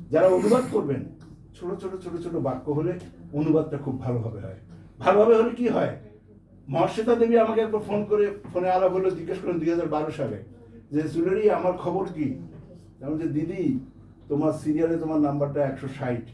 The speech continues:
বলছে, "বলো কি, এত পরে কেন? আমি তো এই ভারতের সব ভালো ভালো পুরস্কার পেয়ে গেছি।" সব পুরস্কার পেলেও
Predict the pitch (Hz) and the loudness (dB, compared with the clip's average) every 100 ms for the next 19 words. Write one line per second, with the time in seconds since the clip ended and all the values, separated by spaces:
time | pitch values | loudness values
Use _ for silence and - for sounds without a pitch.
0 | - - - - 127 135 165 214 208 151 | -20 -20 -20 -16 -10 -8 -2 0 0 -2
1 | 143 208 185 196 190 180 139 - - - | -4 -6 -10 -6 -4 -2 -2 -2 -8 -16
2 | - 139 175 175 190 175 - 160 190 175 | -12 -4 -2 0 -2 -2 0 0 0 -2
3 | 208 196 180 190 185 175 170 170 160 143 | -2 2 2 4 2 0 -4 -4 -4 0
4 | 143 127 113 - - - - - - - | 0 0 -4 -8 -18 -20 -20 -20 -20 -20
5 | - - 190 214 - 220 214 226 214 208 | -20 -6 0 0 2 2 4 2 2 2
6 | 202 180 139 | 4 4 2